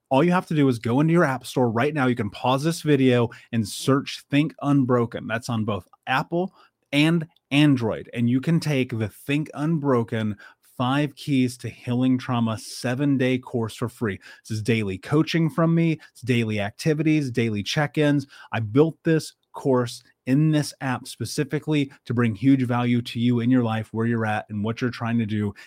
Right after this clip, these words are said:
and going next and becoming the hero of your own story.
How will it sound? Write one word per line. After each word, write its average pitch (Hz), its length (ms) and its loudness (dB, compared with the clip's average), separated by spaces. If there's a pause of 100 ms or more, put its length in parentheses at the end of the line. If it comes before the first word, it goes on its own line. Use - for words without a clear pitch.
and 113 120 0
going 113 340 2
next - 440 0 (200)
and 104 100 -2
becoming 107 380 0
the 98 80 -6
hero 113 360 2
of 95 100 -4
your 101 120 -2
own 98 140 -2
story. 95 400 -4